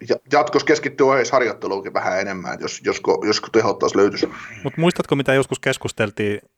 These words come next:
Speaker 2: Nikita Kutserovista ja hänen pisteistä?
Speaker 1: Openit.
Speaker 2: Mä mu-, mä muistaakseni sanoin silleen, että ne ei tuu pysy tolla tasolla ja niinku ihan vaan sen takia, että ne niinku prosentit oli aika korkeat, että miten on saanut pisteitä niinku hyökkäyksiin nähden. Ja, ja sit muistaakseni siinä oli kakkossyöttöjä oli Kutserovilla aika paljon,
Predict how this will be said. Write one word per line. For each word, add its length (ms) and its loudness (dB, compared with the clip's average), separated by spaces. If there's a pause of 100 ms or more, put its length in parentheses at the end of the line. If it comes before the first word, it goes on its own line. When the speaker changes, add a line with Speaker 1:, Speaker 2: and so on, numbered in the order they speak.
(160)
Speaker 2:
Nikita 320 -2
Kutserovista 580 0
ja 60 2
hänen 160 -2
pisteistä? 600 -6 (300)
Speaker 1:
Openit. 640 2 (380)
Speaker 2:
Mä 140 2
mu-, 240 2
mä 160 0
muistaakseni 580 2
sanoin 280 4
silleen, 240 2
että 120 0
ne 60 2
ei 60 0
tuu 140 4
pysy 280 2
tolla 320 2
tasolla 460 2
ja 100 -2 (340)
niinku 160 2
ihan 160 4
vaan 140 2
sen 140 2
takia, 280 0
että 180 -2
ne 180 -2 (260)
niinku 200 -6 (120)
prosentit 460 2
oli 120 2
aika 160 0
korkeat, 440 -2
että 160 -6
miten 260 -4
on 80 -2
saanut 300 -2
pisteitä 460 -4
niinku 420 -8
hyökkäyksiin 520 -2
nähden. 300 -4
Ja, 160 -4 (140)
ja 120 0
sit 160 -4
muistaakseni 520 0
siinä 120 -2
oli 100 0
kakkossyöttöjä 800 -2
oli 100 -4
Kutserovilla 540 -2
aika 200 0
paljon, 360 -4